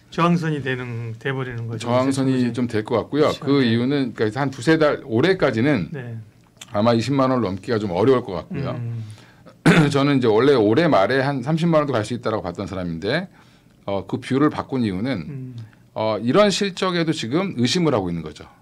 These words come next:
Speaker 2: 미국 시장에서도 엔비디아가 이렇게 서프라이즈를 냈는데도, 어, 이거는 이러고 근데 삼백억 달러 매출을 찍었는데도 불구하고 뺀다라는 거는,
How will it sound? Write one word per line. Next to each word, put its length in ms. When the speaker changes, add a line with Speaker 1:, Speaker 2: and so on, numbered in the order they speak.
Speaker 2:
미국 300
시장에서도 640
엔비디아가 520
이렇게 140
서프라이즈를 580
냈는데도, 720
어, 220
이거는 640
이러고 220
근데 180
삼백억 400
달러 240
매출을 360
찍었는데도 520
불구하고 720
뺀다라는 720
거는, 400